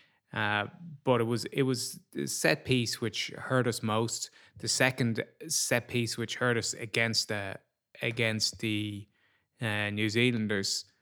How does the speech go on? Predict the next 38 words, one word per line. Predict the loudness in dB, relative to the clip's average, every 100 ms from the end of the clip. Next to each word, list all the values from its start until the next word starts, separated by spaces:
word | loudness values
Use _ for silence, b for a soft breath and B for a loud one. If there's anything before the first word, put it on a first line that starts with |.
| _ _ _ _ _ -2
And | 0 2
again, | 4 4 4 2
this | 0 -2
was | -4
both | -2 -2 -4
a |
short-term | -2 2 2 0 -4 2
and | 4 4
a |
longer-term | 2 0 -2 -4 -6 -4
work | -4 -4 -4
on, | -6 -8 -10 -10
and | -10
it's | -8 -10
a, | -12 _
it's | -6 -4
a | -6 -8 _ _ _ _ 0
player | 2 2
personnel | 2 0 0 -2 0 0
issue. | 0 -2 -6
It's | -8 -10
the | -2
scrum, | -2 0 -2 -2
because | -6 -6 -6 -6 B B B B B B -16
from | -2 2 4 2
my | 2 4 4 0 -6 _
point | -6 -4 -4
of | -4
view, | -4 -2
with | -4 -4
Sexton's | 0 2 2 0 -4 -4
retirement, | -6 -2 -2 -2 -4 -10 -14 _ _ _ _ _ _ _ _ -20 B B B B _ _ _ _
there's | -2 0
a |
bigger | 0 2 2
gap | 4 2 2 0
now | -4
between | -4 -8 -6 -6 -6